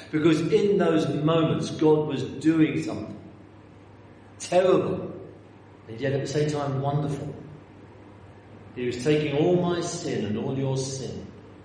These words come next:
my guilt, my punishment, your punishment for sin, and he was laying it on his own sinless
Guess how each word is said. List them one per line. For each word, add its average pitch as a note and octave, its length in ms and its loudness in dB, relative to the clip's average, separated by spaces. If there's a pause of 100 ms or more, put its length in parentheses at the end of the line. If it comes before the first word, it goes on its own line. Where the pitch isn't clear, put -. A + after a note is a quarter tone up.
(540)
my D3+ 360 2
guilt, D3 380 0 (140)
my C#3 280 0
punishment, A2 680 -8
your D3 380 2
punishment G#2+ 460 -8
for - 80 -12
sin, G2 320 -12 (220)
and B2 100 -12
he A#2+ 60 -4
was G#2+ 180 -6
laying C3 640 2
it A2+ 40 -4
on G#2+ 220 -6
his G#2+ 200 -6 (140)
own D#3 560 0 (100)
sinless - 880 0